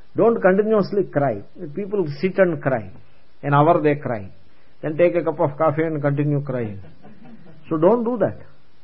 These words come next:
Do this. Then, uh,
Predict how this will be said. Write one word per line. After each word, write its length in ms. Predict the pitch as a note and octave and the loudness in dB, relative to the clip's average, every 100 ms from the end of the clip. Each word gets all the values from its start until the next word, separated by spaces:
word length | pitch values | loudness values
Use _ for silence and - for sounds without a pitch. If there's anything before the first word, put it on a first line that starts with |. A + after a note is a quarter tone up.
| - A2+ | -14 -4
Do 180 | G3 | -2
this. 200 | F3+ F3 B2 - - - - - - - - - - - - | 4 2 2 -8 -16 -16 -16 -16 -16 -16 -16 -16 -16 -16 -16
Then, 360 | A2+ C#3 A3 C#4 | -4 0 0 2
uh, 300 | F3 C#3 G3 | 2 0 -2